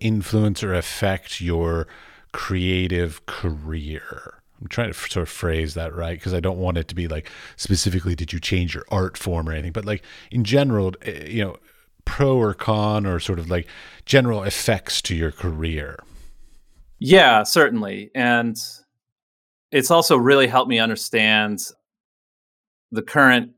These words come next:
Speaker 2: conversation around gender imbalance and, and biases, because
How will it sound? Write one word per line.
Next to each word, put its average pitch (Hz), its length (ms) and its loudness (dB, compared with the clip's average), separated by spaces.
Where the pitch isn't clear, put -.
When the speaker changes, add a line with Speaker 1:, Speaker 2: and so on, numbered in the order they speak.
Speaker 2:
conversation 110 760 2
around 101 460 0
gender 135 320 6
imbalance 120 720 6
and, 107 200 -2
and 107 140 -2
biases, 120 640 4
because 117 760 2